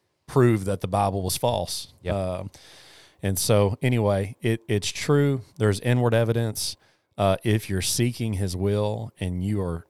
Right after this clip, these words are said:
Speaker 1: and you are s-, just going after trying to, uh,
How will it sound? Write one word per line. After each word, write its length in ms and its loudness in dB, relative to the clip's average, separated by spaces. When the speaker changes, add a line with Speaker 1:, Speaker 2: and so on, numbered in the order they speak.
Speaker 1:
and 240 -6
you 300 -4
are 520 -6
s-, 340 -6
just 260 -8
going 360 -2
after 400 -8
trying 320 -8
to, 160 -10
uh, 260 -6